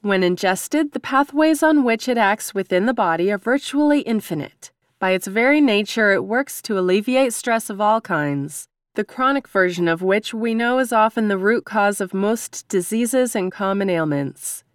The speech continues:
It's an exclusive club. In their comprehensive volume on adaptogens, David Winston and Stephen Mames set out three key requirements for an herb to attain that all-important adaptogen badge.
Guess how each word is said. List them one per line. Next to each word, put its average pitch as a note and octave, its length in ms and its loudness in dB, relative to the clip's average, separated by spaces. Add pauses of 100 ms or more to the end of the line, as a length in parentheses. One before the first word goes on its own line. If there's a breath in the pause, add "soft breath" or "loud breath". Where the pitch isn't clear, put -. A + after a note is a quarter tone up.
(320)
It's - 220 -6
an A3+ 60 0
exclusive G#3+ 840 -4
club. D3+ 460 -2 (440)
In G#3 80 -4
their G#3 140 2
comprehensive B3 800 0
volume G3 420 2
on A3+ 140 2
adaptogens, F#3 920 0 (280)
David C#4+ 300 2
Winston A#3 580 0
and F#3 120 0
Stephen G3 460 0
Mames E3+ 320 0
set - 420 -4
out A#3 220 2
three C#4+ 480 -2
key C4+ 240 0
requirements G#3 800 0
for G#3+ 160 0
an G#3 160 -2
herb C4+ 260 0
to A#3 160 -4
attain A3+ 440 -2
that F#3+ 280 -2
all-important G#3+ 840 0
adaptogen F#3+ 760 -4
badge. D3 580 -4